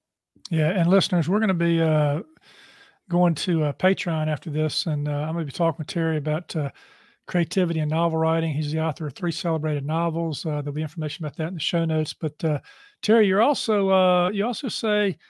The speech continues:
that you were raised, uh, by your grandmother, who was born in eighteen eighty-eight, and she passed on to you the magic of the past, along with the grit and humor of mountain storytelling. And I, I just like, uh,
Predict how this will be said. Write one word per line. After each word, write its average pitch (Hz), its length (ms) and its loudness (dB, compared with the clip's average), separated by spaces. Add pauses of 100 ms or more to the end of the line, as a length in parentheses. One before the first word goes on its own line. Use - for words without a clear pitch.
(340)
that - 180 -10
you 185 100 -2
were 170 100 -2
raised, 208 600 -2
uh, 175 520 -2 (720)
by 165 120 -2
your 156 140 -2
grandmother, 175 560 0
who 160 100 -2
was 151 140 -4
born 170 320 -2
in 160 220 -4
eighteen 190 460 -4
eighty-eight, 175 540 -2 (180)
and 156 540 -4
she - 180 -6
passed - 400 0
on 175 200 0
to 160 40 -2
you 175 120 0
the 147 100 -4
magic 190 640 -2 (640)
of 160 100 -2
the 151 80 -4
past, 190 560 -4
along 165 220 -4
with 147 100 -4
the 156 80 -4
grit 165 300 -4
and - 80 -20
humor 185 320 -2
of 139 160 -4
mountain 185 440 -4
storytelling. 151 1000 -4
And 156 180 -6
I, 170 180 -8
I 180 120 -6
just 196 320 -4
like, 196 340 -2
uh, 165 200 0